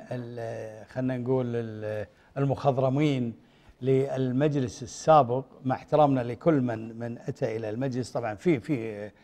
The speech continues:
في نواب مخضرمين، آه، جاءوا إلى، إلى مجلس ألفين واثناعش، بس، آه،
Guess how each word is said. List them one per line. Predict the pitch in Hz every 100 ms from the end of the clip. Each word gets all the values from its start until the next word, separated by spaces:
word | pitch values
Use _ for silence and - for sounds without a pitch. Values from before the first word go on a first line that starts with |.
| _
في | - 170
نواب | 143 151 147
مخضرمين، | 117 - 120 123 151 143 98 -
آه، | 131 120 117 113 113 - - -
جاءوا | 147 156 139 127
إلى، | 127 120 123
إلى | 127
مجلس | 123 131 107 117
ألفين | 101 113
واثناعش، | 92 147 113 107
بس، | - 113 - -
آه، | 113